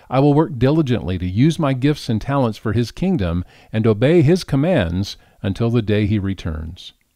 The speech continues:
I am not simply giving lip service to His will in my life. I will make the necessary effort. My example is Jesus.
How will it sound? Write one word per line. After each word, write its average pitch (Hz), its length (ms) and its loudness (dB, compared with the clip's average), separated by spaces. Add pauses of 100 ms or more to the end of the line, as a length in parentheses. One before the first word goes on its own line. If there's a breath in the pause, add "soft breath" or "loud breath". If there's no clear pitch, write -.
(360 soft breath)
I 107 140 0
am 110 100 4
not 110 200 0
simply 110 340 0
giving 101 320 0
lip 101 300 -2
service 80 520 -6
to 95 120 -4
His 101 240 -2
will 107 380 0
in 101 80 -2
my 85 180 -4
life. 87 440 -4 (380 soft breath)
I 123 220 0
will 127 160 0
make 117 240 -2
the 95 80 -2
necessary 117 760 -2
effort. - 560 -4 (320 loud breath)
My 147 200 -2
example 123 720 0
is 151 160 0
Jesus. 123 640 -2